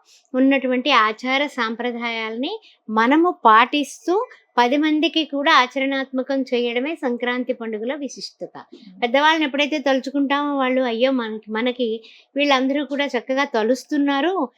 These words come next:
Speaker 1: మనకి ఎంతో చక్కగానే పి-, పితృతర్పణాలు వదులుతున్నారు, లేకపోతే పేరు చెప్పి పెడుతున్నారని వంశ అభివృద్ధిని,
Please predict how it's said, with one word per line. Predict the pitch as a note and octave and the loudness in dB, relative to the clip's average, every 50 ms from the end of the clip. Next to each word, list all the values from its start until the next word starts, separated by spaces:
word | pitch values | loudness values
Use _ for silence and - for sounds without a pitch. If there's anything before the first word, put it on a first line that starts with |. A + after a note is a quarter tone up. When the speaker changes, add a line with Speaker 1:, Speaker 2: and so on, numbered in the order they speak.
| _ _ _ - | _ _ _ -4
Speaker 1:
మనకి | A#3 A#3+ A3 A#3+ | -2 -2 0 -2
ఎంతో | A3 A3 A3 G#3 A#3+ | -2 -2 -2 -2 -4
చక్కగానే | A#3+ A#3+ A#3 A3 - A3+ A3+ A3+ A3+ A#3 C4 C#4+ D4 C4+ A#3 G3+ | -2 -2 -4 -6 -6 -6 -6 -6 -4 -4 -2 -2 -2 -4 -6 -6
పి-, | - - G#3+ G#3 G3+ G#3 G3+ G3+ | -6 -6 -6 -4 -4 -6 -8 -8
పితృతర్పణాలు | F#3 - A3 G#3+ - A3+ B3 - A#3+ A3+ A3+ - A#3+ C4 C4 C#4 C#4 C4+ | -6 -6 -6 -4 -4 -4 -2 -2 -4 -4 -4 -2 0 2 2 2 2 2
వదులుతున్నారు, | A#3+ G#3+ A3+ A3 G#3+ A#3 A3+ A3+ A3 A3+ A#3+ C#4 | 0 -2 -4 -6 -6 -6 -6 -4 -4 -4 -2 -2
లేకపోతే | C4+ A3+ G3+ G3 G#3+ A#3+ | -2 -2 -4 -4 -4 -4
పేరు | G#3+ - A3+ A3 A3+ A3+ | -2 0 2 2 2 2
చెప్పి | A#3+ A#3+ C4 A3+ B3 | 0 -2 -4 -4 -4
పెడుతున్నారని | A#3 A3+ G#3 G#3 - A3+ A3+ A3 A3 A3 A3+ B3+ F4+ A4 A4 - - - _ _ - | -8 -8 -10 -10 -10 -10 -8 -6 -6 -6 -6 -6 -8 -8 -10 -16 -20 -20 _ _ -2
వంశ | A#3 B3+ C4+ C4 - - | 0 0 0 0 0 2
అభివృద్ధిని, | E4 C#4+ B3 A#3 A3 A#3 A#3 B3 G#3 G3 G#3 C4 C#4+ D#4 G4+ | 4 4 4 4 2 -2 -6 -6 -6 -4 -2 -2 0 -2 -4